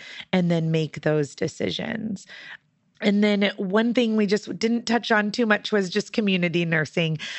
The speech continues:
And so let's just talk about it for one second, just to m-, get, let's get the stigma out of there, right? Like, um, breast milk is breast milk. In my community, we actually, in Charlotte, North Carolina, there's a lot of breast milk sharing.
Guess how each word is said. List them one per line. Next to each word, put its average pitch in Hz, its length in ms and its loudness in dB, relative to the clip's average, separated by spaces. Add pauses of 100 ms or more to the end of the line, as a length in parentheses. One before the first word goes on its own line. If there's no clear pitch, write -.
(160)
And 196 260 2
so 165 640 2
let's 214 320 2
just - 400 -2 (120)
talk 175 280 2
about 165 180 4
it 160 140 0
for 175 100 2
one 170 220 2
second, 156 400 -2
just 165 220 -4
to 165 220 2 (360)
m-, 175 100 2
get, 226 500 -2
let's 208 200 -2
get 240 160 -2
the 214 80 0
stigma 156 600 -2
out 147 200 2
of 147 160 -2
there, - 320 0
right? 165 400 2
Like, 175 300 0 (360)
um, 170 240 0
breast 175 320 -4
milk 196 240 2
is 175 140 -2
breast 165 280 -2
milk. 175 240 0
In 214 200 2
my 208 160 6
community, 214 640 2
we 190 200 2
actually, 180 500 2
in 175 120 0
Charlotte, 175 500 2
North 175 220 0
Carolina, 180 420 2 (280)
there's 190 180 4
a 185 40 4
lot 165 220 4
of 160 100 0
breast - 300 -2
milk 151 180 -2
sharing. 175 800 -2